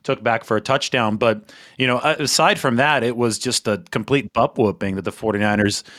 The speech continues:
administered against the Seahawks. Now, Seattle has improved since then,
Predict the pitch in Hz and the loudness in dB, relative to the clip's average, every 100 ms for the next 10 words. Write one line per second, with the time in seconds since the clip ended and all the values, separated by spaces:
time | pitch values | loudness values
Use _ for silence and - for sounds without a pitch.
0 | - 120 120 120 117 123 110 98 127 110 | -6 -2 0 2 0 0 -2 -2 -2 0
1 | 117 - 98 - 143 147 107 - 131 117 | 0 -2 -4 -4 0 2 2 2 0 2
2 | 110 - 147 147 185 180 151 123 - 143 | 0 0 2 4 4 4 2 2 -2 -2
3 | 120 143 143 165 208 208 - 202 170 208 | 0 2 4 4 4 2 2 2 2 2
4 | 196 202 | 2 2